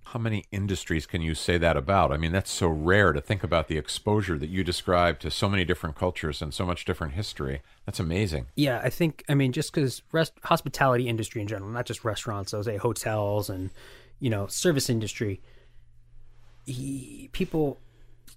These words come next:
Speaker 2: just wanna work. They just wanna have a job. They just wanna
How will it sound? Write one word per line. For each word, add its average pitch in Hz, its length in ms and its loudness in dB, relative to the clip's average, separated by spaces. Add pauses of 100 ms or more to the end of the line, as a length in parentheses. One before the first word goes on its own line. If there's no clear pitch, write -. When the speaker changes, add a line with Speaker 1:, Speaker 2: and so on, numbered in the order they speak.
(160)
Speaker 2:
just - 240 -2
wanna 117 200 0
work. - 240 -12 (100)
They 107 100 -6
just - 160 -6
wanna 117 120 -4
have - 120 -10
a 127 40 -16
job. 117 360 -2
They 107 60 -8
just - 220 -10
wanna 101 200 -4